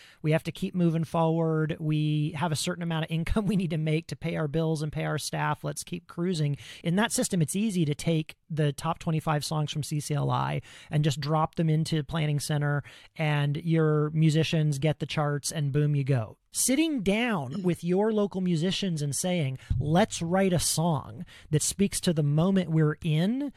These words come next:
Speaker 1: that talks about what God is doing in this community among these faces," that takes way more time and effort and
Speaker 2: Mm-hmm.
Speaker 1: pain than pulling number four off the C C L I list and having your,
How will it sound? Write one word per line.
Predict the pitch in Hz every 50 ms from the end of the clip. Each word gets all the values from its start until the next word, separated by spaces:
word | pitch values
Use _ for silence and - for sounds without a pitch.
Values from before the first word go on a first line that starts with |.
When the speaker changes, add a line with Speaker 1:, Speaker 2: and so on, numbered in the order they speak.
| - - - -
Speaker 1:
that | 165 175
talks | - - 185 190 185 -
about | 170 175 170 170
what | 165 160
God | 160 160 170 175
is | 160 147
doing | 147 170 165 156 151
in | 143 143 143 139 123
this | 160 196 175 -
community | - - - 180 196 196 208 202 165 160 147
among | 143 143 147 147 143 143 139
these | 131 165 175 185 202 180 -
faces," | - 175 160 170 - - 240 254 254 202 - - - - -
that | - 151 202 240 -
takes | - 214 220 - -
way | 214 214 208 226 226 233 233 247 254
more | 247 220 202 175 143
time | 135 - - - - 220 233 226 240 240 247 233
and | 220 160 180 -
effort | - 196 208 - - 202
and | 185 175 165 165 -
Speaker 2:
Mm-hmm. | -
Speaker 1:
pain | 196 247 277 277 233 185 170 170 170 - - - -
than | 160 175 175
pulling | - - - 220 214 208 190 180 180 180
number | 180 180 185 180 180
four | - - - 196 196 196 185 180
off | 165 -
the | - 165
C | - - 185
C | - - 185 175
L | 170 165
I | 165 175 185 196
list | 185 160 160 156 - - -
and | 160 147
having | 131 160 170 160 165 160
your, | 156 156 156 147 139